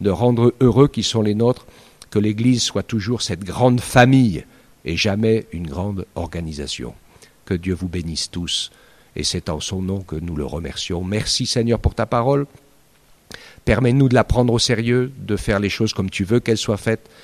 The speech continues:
et pas comme il nous semble bon. Merci pour ces moments, merci de ta grâce et de ta vie dans nos cœurs. Aide-nous Seigneur à t'obéir de manière concrète, pratique, familiale,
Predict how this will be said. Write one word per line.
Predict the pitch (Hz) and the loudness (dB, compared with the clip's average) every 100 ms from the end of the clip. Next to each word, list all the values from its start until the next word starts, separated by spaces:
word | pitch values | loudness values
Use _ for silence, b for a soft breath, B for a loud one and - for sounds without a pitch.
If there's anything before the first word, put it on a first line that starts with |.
| B B - | B B -10
et | - | 0
pas | 123 | 2
comme | - 117 | 4 4
il | 117 117 | 4 4
nous | 113 | 2
semble | - 113 107 | 0 0 0
bon. | 90 78 67 82 | -2 -4 -6 -2
Merci | 117 123 - 120 | -2 0 -2 0
pour | - - | 0 0
ces | - | 0
moments, | 98 123 123 127 B B B _ | 2 6 6 4 B B B _
merci | 110 - - | -2 0 -2
de | 113 | 2
ta | 120 110 | 2 2
grâce | 107 165 156 | 4 4 6
et | 143 | 2
de | 113 | 2
ta | 120 110 | 2 2
vie | 107 135 | 0 0
dans | 113 | 0
nos | 110 104 | 0 0
cœurs. | 107 104 101 B B - | 2 2 0 B B -2
Aide-nous | 120 123 123 123 | 2 4 4 2
Seigneur | - 113 113 101 | 2 2 2 2
à | 98 | 0
t'obéir | 110 107 107 113 117 110 b b - | 0 0 2 2 2 -2 b b -6
de | 101 | -2
manière | 101 104 92 - | 0 0 -2 -4
concrète, | - 127 - - 98 - - | -2 -2 -4 -6 -6 -6 -12
pratique, | - 104 - 107 - - | -6 -6 -6 -8 -8 -4
familiale, | 113 117 110 110 98 80 | -2 0 2 2 0 -2